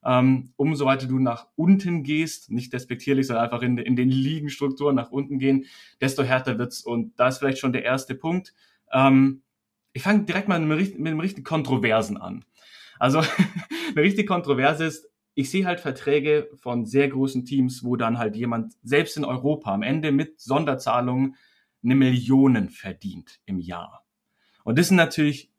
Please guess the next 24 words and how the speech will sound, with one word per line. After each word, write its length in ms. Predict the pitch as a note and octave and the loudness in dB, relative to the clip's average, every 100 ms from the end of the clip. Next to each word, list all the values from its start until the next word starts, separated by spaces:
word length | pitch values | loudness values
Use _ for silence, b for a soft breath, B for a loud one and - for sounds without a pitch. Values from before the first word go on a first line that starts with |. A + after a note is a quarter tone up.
| _ _ _ | _ _ _
das 140 | C3+ | -4
ist 60 | C3+ | -2
natürlich 300 | B2+ C#3 C3+ | -2 0 0
eine 100 | A#2 | -2
Traumsituation 640 | - B2 A#2+ A#2 B2+ C3 B2 | 0 2 2 -2 -4 -4 -4
für 120 | C3 | -2
den 120 | C#3 | -2
Spieler 360 | - G3+ G3+ A2+ | -2 -2 0 0
und 100 | A2+ | -4
das 100 | - | -2
sei 140 | C3 | 0
ihm 80 | C3+ | 2
auch 180 | C3 C3 | 2 0
gegönnt. 440 | C3 D3 C#3+ - B B B - | -2 0 -2 -4 B B B 0
Ohne 200 | D3 C#3 | 2 2
dass 160 | C#3 | 2
man 80 | C#3+ | -2
natürlich 240 | C3 C3+ | -2 -2
sagen 220 | C3+ C3+ C3+ | 0 0 2
kann, 260 | C3+ B2+ | 0 0
was 120 | C3 | -2
ist 140 | C#3 F#3 | -2 2
denn 80 | |
der 140 | C#3+ | 6